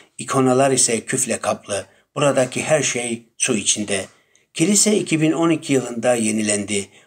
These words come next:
Ancak yeniden yapılanma böyle bir duruma neden oldu. Eski çatı yeni bir çatı ile değiştirildi ancak beklentileri karşılamadı ve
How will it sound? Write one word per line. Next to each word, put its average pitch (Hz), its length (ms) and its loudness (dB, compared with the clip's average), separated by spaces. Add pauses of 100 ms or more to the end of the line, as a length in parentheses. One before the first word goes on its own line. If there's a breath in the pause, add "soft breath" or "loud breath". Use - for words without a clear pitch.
Ancak 120 480 0
yeniden 156 400 0
yapılanma 123 720 0
böyle 151 340 0
bir 135 200 0
duruma 120 500 -2
neden 104 280 -2
oldu. 98 420 -8 (400 soft breath)
Eski 139 320 0
çatı 135 420 0 (220 loud breath)
yeni 139 240 2
bir 160 100 0
çatı 127 320 0
ile 117 280 0
değiştirildi 110 680 -2
ancak 131 520 0
beklentileri 117 680 -6
karşılamadı 117 760 2
ve 117 220 2